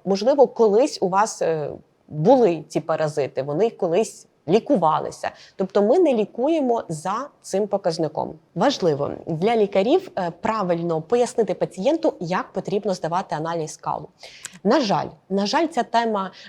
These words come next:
е, чомусь для пацієнтів, е, являється незручною, ну, для деяких пацієнтів. Е, якось соромно запитати лікаря, як здавати цей аналіз калу. Е, так ось, ми живемо, слава Богу,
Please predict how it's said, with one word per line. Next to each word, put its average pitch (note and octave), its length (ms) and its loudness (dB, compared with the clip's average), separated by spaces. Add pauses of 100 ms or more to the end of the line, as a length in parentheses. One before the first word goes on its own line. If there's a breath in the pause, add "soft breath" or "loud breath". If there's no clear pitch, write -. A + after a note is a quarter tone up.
е, F3 160 -4
чомусь G#3+ 560 -2
для F#3+ 280 2
пацієнтів, F#3 840 -4 (220 soft breath)
е, E3 100 -4
являється E3+ 680 0
незручною, E3+ 800 -2
ну, B3+ 100 2
для G#3 180 4
деяких C#3+ 400 0
пацієнтів. - 640 -6 (360 loud breath)
Е, D#3+ 140 -6
якось F#3+ 400 -2
соромно A3+ 380 2
запитати F#3+ 760 -4
лікаря, D#3+ 640 -4 (180)
як A3 240 2
здавати F3 460 0
цей E3+ 420 -2
аналіз D3 400 -2
калу. - 340 -8 (460 loud breath)
Е, D3+ 220 -4
так B3+ 160 2
ось, D#3 240 0
ми B3 160 2
живемо, G3 600 0 (220)
слава D#3+ 300 -6
Богу, C#3 360 -10